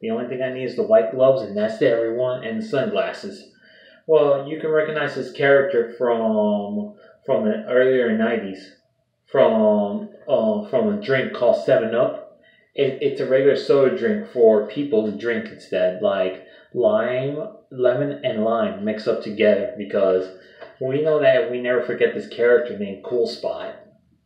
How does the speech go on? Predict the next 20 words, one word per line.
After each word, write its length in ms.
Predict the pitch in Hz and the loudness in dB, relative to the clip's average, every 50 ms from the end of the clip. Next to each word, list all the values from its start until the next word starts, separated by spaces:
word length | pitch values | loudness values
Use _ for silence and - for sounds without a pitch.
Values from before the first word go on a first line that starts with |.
| _ _ | _ _
because 500 | 107 - - - 107 - - - - - - - - - - - _ | -14 -8 -2 0 0 2 0 -2 -4 -8 -14 -20 -20 -20 -20 -16 _
I 100 | 123 127 | -8 -4
know 300 | 127 131 135 143 135 123 | 0 0 0 0 0 -2
that 280 | 123 120 - - 120 117 | -4 -4 -4 -6 -10 -6
this 180 | 117 127 123 - | -4 -4 -4 -2
guy's 340 | - 135 135 131 120 - 113 123 | 0 2 4 4 4 2 0 -6
name 260 | 120 120 120 120 113 | -8 -6 -6 -6 -6
is 140 | 107 104 120 | -8 -8 -8
Mister 260 | 113 110 107 - - | -10 -10 -10 -10 -14
Spot 400 | - - - - 113 110 107 104 | -16 -4 -2 -2 0 0 -2 -4
because 400 | 104 101 - - 98 92 - - | -4 -6 -4 -4 -4 -4 -4 -6
he's 240 | - 123 123 110 110 | -10 -10 -8 -6 -6
a 100 | 110 107 | -6 -6
cool 260 | - - 123 110 - | -4 -4 -4 -4 -2
character. 640 | - 127 120 120 113 107 - - - - - - - _ _ _ _ _ _ _ | -2 2 4 4 4 4 0 -2 -8 -10 -10 -12 -18 _ _ _ _ _ _ _
Just 160 | - 123 - | -8 -6 -2
like 300 | 143 135 127 - - - | -2 -2 -2 -2 -6 -2
going 300 | - 131 131 123 117 110 | 0 0 0 0 -2 -6
traveling 500 | - - 127 123 120 120 120 117 110 107 | -4 -2 0 0 0 -2 -2 -4 -4 -4
adventures, 880 | 101 95 92 110 110 110 110 - - 143 139 139 139 139 139 139 - - | -4 -4 0 2 2 2 2 -2 -2 -2 -2 -2 -2 -4 -6 -6 -10 -14